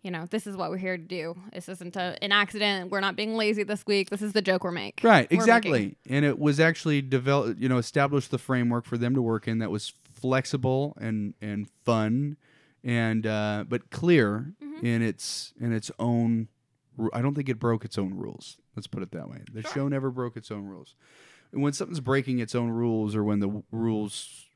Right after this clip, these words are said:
Speaker 2: are weak and bringing our attention back to the fact that, like, "Oh, so we use magic to cure this problem, huh?" Um, that
Speaker 1: That's
Speaker 2: kind of thing
Speaker 1: so
Speaker 2: never happened here.
Speaker 1: uncomfortable when that does happen.
Speaker 2: Yeah.
Speaker 1: I, it happened in Alias, I think, is the, the one that I can really remember where it felt like a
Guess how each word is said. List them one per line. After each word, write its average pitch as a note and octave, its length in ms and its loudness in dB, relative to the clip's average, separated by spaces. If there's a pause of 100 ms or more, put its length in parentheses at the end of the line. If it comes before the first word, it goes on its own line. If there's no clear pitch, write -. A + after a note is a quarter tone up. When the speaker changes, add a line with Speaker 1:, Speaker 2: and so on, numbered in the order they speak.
(160)
Speaker 2:
are A2 140 4
weak A2+ 440 0 (160)
and G#2 160 0
bringing A2 360 4
our G#2+ 100 6
attention G#2+ 420 0
back G#2 180 0
to G2+ 60 -12
the G2+ 80 -4
fact G2+ 360 -4
that, G2+ 160 -4 (100)
like, G#2+ 180 -6
"Oh, C#3 200 8
so A2+ 220 6
we A2 100 6
use G#2+ 240 6
magic A2+ 580 6
to A#2 160 0
cure G#2 260 -2
this F#2+ 200 -6
problem, F#2+ 420 -2
huh?" C3 440 2 (580)
Um, A#2 560 4 (240)
that - 100 0
Speaker 1:
That's A#3+ 80 2
Speaker 2:
kind G3+ 140 10
of C#3+ 80 8
thing D3 140 10
Speaker 1:
so C#3 80 10
Speaker 2:
never A#2+ 120 8
happened A2+ 320 6
here. G2+ 120 2
Speaker 1:
uncomfortable F3 280 -6 (840)
when A3 200 -2
that G#3 160 -2
does F#3+ 160 -4
happen. F3+ 320 -2
Speaker 2:
Yeah. G#3 420 8
Speaker 1:
I, G#3 80 0
it A3 60 4
happened C4 380 0 (220)
in A#3 160 -2 (140)
Alias, A3 560 -2
I F#3+ 40 -12
think, F#3 220 -10
is F#3 120 -10
the, G3 260 -8
the G3 180 -6
one G#3+ 400 -6
that A#3 120 -4
I A3+ 60 -4
can G#3+ 160 -10
really G#3+ 260 -4
remember F#3 380 -4
where E3+ 120 -2
it - 120 -6
felt G3+ 180 6
like A3+ 240 6
a G3 340 2